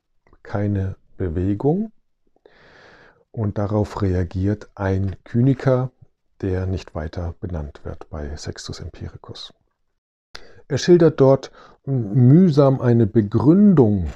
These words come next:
dafür, dass es keine Bewegung gibt. Und wir haben ja gesagt, Evidenz ist das, was keiner Begründung bedarf. Also was hier jetzt an Überzeugung gerechtfertigt wird, ist eben nicht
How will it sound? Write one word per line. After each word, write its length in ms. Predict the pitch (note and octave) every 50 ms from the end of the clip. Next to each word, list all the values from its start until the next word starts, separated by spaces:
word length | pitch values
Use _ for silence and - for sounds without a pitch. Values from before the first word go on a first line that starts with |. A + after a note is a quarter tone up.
| - -
dafür, 580 | G2 F#2+ - G#2+ A2 A#2+ A#2+ - - - A#2
dass 180 | G#2+ G#2+ G2 -
es 160 | B2 - -
keine 340 | - - G#2+ G#2 G#2 G#2 G2+
Bewegung 640 | F#2 G2+ G#2 F2 G2+ G2 G2+ G2 - F#2 G2 G2
gibt. 560 | F2 - F2+ - _ _ _ - - - - _ _ _ _ - - - - - - _ _
Und 260 | - B2+ A2 G2+ -
wir 160 | A#2+ A2 G2+
haben 240 | A2+ A#2 B2 B2 A#2+
ja 80 | A#2 A2+
gesagt, 600 | G#2 G#2+ F#2+ G#2 G#2+ B2 C3 B2+ _ - - _
Evidenz 640 | - A#2 G2 A2 A#2 G2 - G#2+ A#2 C3+ D3 C#3+ -
ist 260 | - A#2 - - -
das, 200 | A2 A#2 - -
was 180 | A2 G#2 - -
keiner 340 | - - G#2+ A2 A2 G#2+
Begründung 720 | G#2 G#2 G#2+ G2+ - G2+ G2+ G#2+ G#2+ G#2+ G2 G#2 G2 G2 F#2
bedarf. 680 | G2+ F2 E2 F#2+ F2+ D#2+ D2 - - - - - - - _ _ - - - _ _
Also 240 | A2 G#2 A2+ A2
was 180 | G2+ G#2+ - -
hier 280 | - - B2+ D3 E3+ D#3
jetzt 560 | C3 C3+ C3 - - - - - - _ -
an 220 | A#2 A2 G#2+ A2
Überzeugung 800 | - B2 G#2 G#2 G2+ G2+ _ - - - A#2 A#2+ A#2 - A2 G#2+
gerechtfertigt 840 | G2+ G#2 F#2+ G2 C3+ D3 - - - - G2+ F#2 - G2 - _ -
wird, 320 | G2+ A#2+ C#3 - - _ _ _
ist 300 | - A#2+ G#2+ - - -
eben 320 | A#2 G#2 G#2 G#2 G2+ G#2
nicht 340 | A2+ A#2 A2 - - -